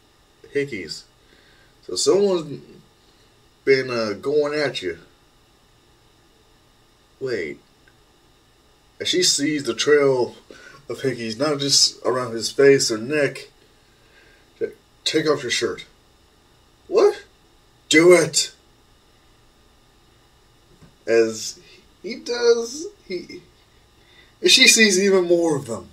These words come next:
He was wearing a long sleeve shirt. It, and he is covered all throughout his torso, his arms,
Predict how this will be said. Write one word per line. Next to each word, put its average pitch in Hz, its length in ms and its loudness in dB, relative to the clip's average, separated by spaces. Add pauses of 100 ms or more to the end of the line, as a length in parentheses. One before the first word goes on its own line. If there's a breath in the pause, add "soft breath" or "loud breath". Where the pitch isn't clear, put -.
(1800 soft breath)
He 220 60 -6
was 214 160 0
wearing 202 240 4
a 180 40 2
long 180 260 8
sleeve 175 260 2
shirt. 160 400 2 (300 loud breath)
It, - 180 -2 (540 soft breath)
and 165 160 2
he 226 180 -2
is 190 260 2
covered 165 840 -2 (1300 loud breath)
all 185 260 4
throughout 175 320 2
his 165 160 -4
torso, 151 640 2 (540 loud breath)
his 180 200 2
arms, 165 720 2